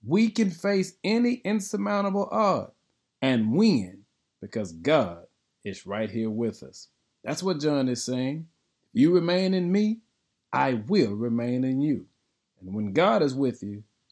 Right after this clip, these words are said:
there is nothing we can't conquer. You wanna know why?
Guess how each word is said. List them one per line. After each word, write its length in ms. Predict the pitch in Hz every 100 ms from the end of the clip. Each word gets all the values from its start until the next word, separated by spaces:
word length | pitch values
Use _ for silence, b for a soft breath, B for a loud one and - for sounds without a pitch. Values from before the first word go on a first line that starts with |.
| _
there 260 | 185 127 92
is 140 | -
nothing 640 | 95 139 180 113 - 80 _ _ _
we 200 | 92 123
can't 360 | 131 123 120 127
conquer. 420 | - 117 95 - _ _ _ _ -
You 120 | 120
wanna 200 | 165 175
know 140 | 180
why? 420 | 185 190 208 202